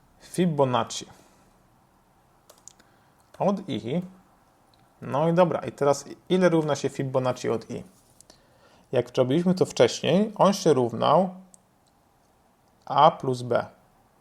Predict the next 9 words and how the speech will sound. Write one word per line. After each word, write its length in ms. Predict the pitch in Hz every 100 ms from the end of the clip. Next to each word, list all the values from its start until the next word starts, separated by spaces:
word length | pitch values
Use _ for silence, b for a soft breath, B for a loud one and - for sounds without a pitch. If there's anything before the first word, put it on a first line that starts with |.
| _ _ -
tak? 300 | 127 156 - _ _ _ _ - _ _ b b b b b b _ _ _ _ _
Teraz 300 | - 139 156
już 140 | 156 -
nie 60 |
mamy 220 | 139 151 -
tego 260 | 117 -
a 60 | 113
plus 240 | - 120
b, 400 | 117 107 110 180